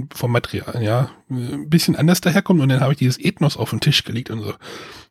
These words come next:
„Oh, darauf habe ich jetzt ja gar kein-“ <laughs> alle so, „Oh, da haben wir jetzt gar keinen Bock drauf.“ Aber ich fand das, ich find das wirklich, wirklich, wirklich sehr, sehr gut und ich hab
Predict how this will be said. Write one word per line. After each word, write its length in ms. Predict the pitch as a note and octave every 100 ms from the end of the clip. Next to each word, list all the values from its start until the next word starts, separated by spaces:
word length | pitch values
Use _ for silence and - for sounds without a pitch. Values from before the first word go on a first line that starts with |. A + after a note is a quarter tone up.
| - _ _ _ _
„Oh, 260 | - E2 D2+
darauf 320 | - - -
habe 100 | A2
ich 60 | A2+
jetzt 120 | G#2+
ja 80 | -
gar 120 | -
kein-“ 240 | - - - -
<laughs> 360 | D#3 - C#3+
alle 200 | - C3
so, 160 | A2+ G2 - -
„Oh, 220 | - - -
da 80 | -
haben 100 | -
wir 60 |
jetzt 160 | G#2+ F#2
gar 80 | B2+
keinen 220 | - A#2
Bock 200 | - -
drauf.“ 760 | - - - - - - - - _ - - - -
Aber 240 | G3 D#3+
ich 140 | C3+
fand 280 | - C#3+ D#3+
das, 300 | A3 - -
ich 300 | F3+ C#3+ F3+
find 200 | - F#3+
das 160 | F#3+ -
wirklich, 520 | D#3+ - G#3+ - -
wirklich, 420 | D3+ - A3+ -
wirklich 340 | A#2+ D#3 G3 -
sehr, 320 | - G#2 D#3+
sehr 340 | F3 - A2 E3
gut 320 | C4 C#4 -
und 200 | - G#2+
ich 100 | -
hab 100 | A#2+